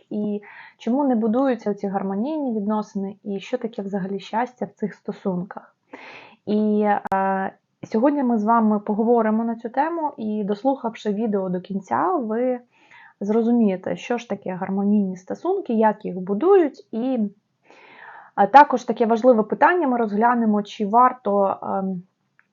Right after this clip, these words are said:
залишатися в існуючих стосунках, чи вже, можливо, кінець і потрібно,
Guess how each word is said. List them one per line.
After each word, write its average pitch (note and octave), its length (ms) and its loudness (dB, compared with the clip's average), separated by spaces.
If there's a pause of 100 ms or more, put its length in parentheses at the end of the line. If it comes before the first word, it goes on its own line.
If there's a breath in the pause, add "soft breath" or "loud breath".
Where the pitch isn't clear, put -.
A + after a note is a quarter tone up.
(140)
залишатися A3+ 680 2
в G#3 60 -8 (120)
існуючих A#3+ 640 -2
стосунках, G#4+ 680 0
чи C#4+ 440 -2
вже, A#3+ 260 2
можливо, A3 580 0
кінець G#3+ 640 -2
і G#3 220 -4
потрібно, A#3 520 -4